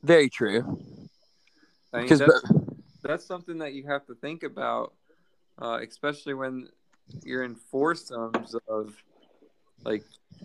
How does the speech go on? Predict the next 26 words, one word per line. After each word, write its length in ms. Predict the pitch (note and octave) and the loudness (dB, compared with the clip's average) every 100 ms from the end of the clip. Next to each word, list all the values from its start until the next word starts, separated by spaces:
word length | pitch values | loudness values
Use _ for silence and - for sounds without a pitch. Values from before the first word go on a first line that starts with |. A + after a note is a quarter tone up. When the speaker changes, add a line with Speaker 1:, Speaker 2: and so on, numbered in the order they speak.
| - | -14
Speaker 2:
one 240 | B2 C3+ | 0 0
player 320 | C3+ D3 C#3 C3 | 2 0 0 2
might 300 | B2+ B2 _ | 0 0 _
play 240 | D3 D#3+ | -2 -2
a 60 | C3 | -2
different 380 | A#2+ - B2 B2 | -6 -8 -12 -6
type 180 | A#2+ - | -8 -8
of 140 | G#2+ | -8
ball 300 | B2+ D3 C#3 | -4 -2 -2
that 200 | A#2 A2+ | -4 -8
has 280 | B2 A#2+ A2+ | -4 -4 -4
a 80 | A2+ | -10
certain 300 | - B2+ - | -4 -4 -4
type 260 | A#2+ A2+ | -8 -8
of 60 | - | -10
spin, 640 | - - C#3 E3 C3 A#2 A#2 | -18 -8 -6 -6 -6 -8 -8
and 180 | A2+ A2 _ _ _ _ - - - - - - | -4 -4 _ _ _ _ -20 -20 -20 -20 -20 -12
those 260 | - C#3+ D3 | 2 2 2
guys 320 | D#3+ D3+ C#3 | 0 0 0
are 60 | C3+ | -10
so 320 | - C#3 C3+ | -8 -4 -4
dialed 420 | C3 C3 C3 B2 | -2 -4 -2 -6
in 340 | A#2+ C3 B2+ A#2 | -6 -8 -8 -10
with 300 | A#2+ A2+ A2 _ _ _ _ _ - _ _ | -8 -8 -10 _ _ _ _ _ -20 _ _
their, 400 | A2 A2 A#2+ A2+ A2+ | -10 0 2 4 0
their 240 | - - | -2 -4